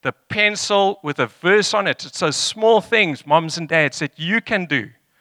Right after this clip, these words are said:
or aunties and uncles, or grannies and grandpas, that you can do, that you can invest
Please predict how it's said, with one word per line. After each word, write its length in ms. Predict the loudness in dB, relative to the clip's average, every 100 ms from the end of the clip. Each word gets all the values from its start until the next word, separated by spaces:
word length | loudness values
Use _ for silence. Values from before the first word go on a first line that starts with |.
| _ _ _ -2
or 160 | 2
aunties 380 | 2 2 -4 -2
and 120 | 4
uncles, 360 | 4 4 -2 -2
or 40 |
grannies 420 | -4 -2 -2 -4
and 100 | -6
grandpas, 380 | -4 -4 -4 -6
that 200 | -6 -8
you 120 | -10
can 180 | -8 -10
do, 180 | -2 -2
that 180 | -2 -10
you 80 | -12
can 160 | -8
invest 840 | -8 -10 -4 2 4 2 -4 -12